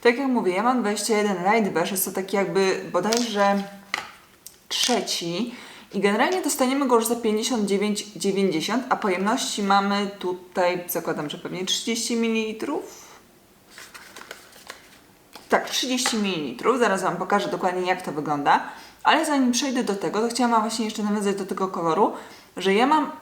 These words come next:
tak jak, wydaje mi się, że to jest trzeci, e, z gamy, ponieważ jest kolor trzynaście na stronie Cosibelli.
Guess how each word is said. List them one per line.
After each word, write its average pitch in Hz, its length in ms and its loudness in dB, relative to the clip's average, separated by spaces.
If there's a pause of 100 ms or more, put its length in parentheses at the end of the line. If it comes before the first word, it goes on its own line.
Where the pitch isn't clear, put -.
tak 269 180 0
jak, 254 160 -4
wydaje 226 300 2
mi 370 60 0
się, 370 100 0
że 302 60 0
to - 60 -4
jest - 220 0
trzeci, - 880 0
e, 170 180 -4
z 147 100 -4
gamy, 156 260 2
ponieważ 190 360 -2
jest 214 120 0
kolor 254 340 2
trzynaście - 680 0
na 185 100 0
stronie 202 280 -2
Cosibelli. 147 680 -2